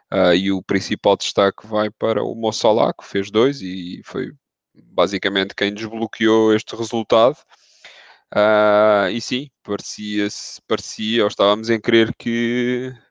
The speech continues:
a vitória no, no terreno dos, dos Spurs, a vitória contra o West Ham, pensámos, "Bom, isto agora o Liverpool acordou, vai con-, começar a, a, portanto, daqui para a frente as coisas só têm,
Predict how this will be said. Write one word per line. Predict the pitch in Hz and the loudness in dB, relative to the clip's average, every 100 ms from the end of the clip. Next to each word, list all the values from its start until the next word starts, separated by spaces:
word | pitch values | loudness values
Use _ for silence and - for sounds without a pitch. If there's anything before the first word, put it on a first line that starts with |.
| _ | _
a | 90 110 | -8 -6
vitória | 113 - 113 113 113 110 110 113 113 117 127 147 | -4 2 4 4 4 2 2 0 -2 -6 -10 -18
no, | 120 123 _ _ | -20 -20 _ _
no | 123 120 113 110 | -20 -20 -16 -8
terreno | - 117 117 | 0 0 0
dos, | 120 - - | -6 -10 -14
dos | - 120 | -10 -10
Spurs, | - - 113 101 98 - - - - - - _ - | -4 4 6 6 4 -4 -14 -18 -20 -20 -20 _ -4
a | 113 | -4
vitória | 107 110 120 113 113 | -2 0 4 6 4
contra | - 117 117 | 2 -2 2
o | 113 | 2
West | 113 117 - | 2 0 0
Ham, | 120 123 139 147 _ _ _ _ _ - | 0 0 -6 -20 _ _ _ _ _ -12
pensámos, | 110 - 104 107 113 - | -10 -6 -6 -6 -12 -16
"Bom, | 147 147 123 104 | -12 -12 -14 -20
isto | - - | -18 -16
agora | - 117 | -12 -10
o | 117 | -10
Liverpool | 107 107 107 - 113 110 110 | -8 -6 -8 -8 -8 -6 -4
acordou, | 113 131 127 135 151 175 147 | -2 0 4 6 6 4 2
vai | 107 107 104 | 2 2 2
con-, | 107 104 _ _ | -4 -10 _ _
começar | _ 110 - 113 104 | _ -14 -4 0 2
a, | 104 101 95 | 2 2 0
a, | - 101 - - - | -4 -8 -8 -10 -12
portanto, | - - 104 | -16 -14 -14
daqui | 101 110 | -12 -4
para | 104 | -2
a | |
frente | - 110 107 104 | -2 -2 -4 -6
as | |
coisas | - 113 - | -8 -6 -2
só | 120 | -4
têm, | - 117 113 117 113 | -2 -2 -2 -4 -10